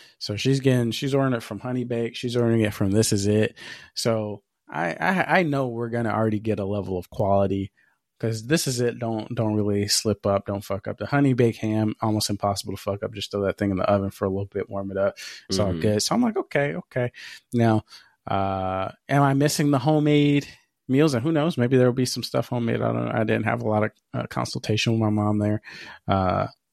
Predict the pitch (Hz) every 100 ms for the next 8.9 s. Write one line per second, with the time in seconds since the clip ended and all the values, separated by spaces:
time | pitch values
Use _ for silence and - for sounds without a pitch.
0 | _ _ _ _ _ _ _ 147 151 123
1 | 143 - - 127 123 120 113 110 101 110
2 | 110 - 110 107 104 104 104 98 90 95
3 | 95 - - - _ 104 95 - _ _
4 | _ _ - 117 147 127 95 95 - _
5 | _ _ _ _ _ 131 - 117 120 117
6 | 113 107 101 95 - 123 - - 113 110
7 | - - - - - - 113 107 110 110
8 | 107 107 107 104 104 107 110 110